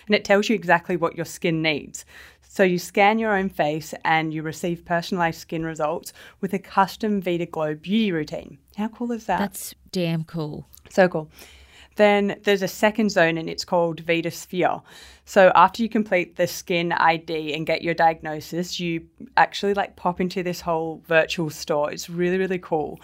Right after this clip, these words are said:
Speaker 1: And it's kind of split up into three product spaces. So you've got Marine Collagen, which is their peptide powder,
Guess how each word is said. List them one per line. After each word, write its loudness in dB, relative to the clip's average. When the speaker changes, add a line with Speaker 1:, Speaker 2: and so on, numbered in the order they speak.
Speaker 1:
And 2
it's -2
kind 0
of -6
split 0
up 0
into -4
three -2
product 4
spaces. -8
So -4
you've -6
got 0
Marine 4
Collagen, 0
which -10
is -8
their 0
peptide -4
powder, 2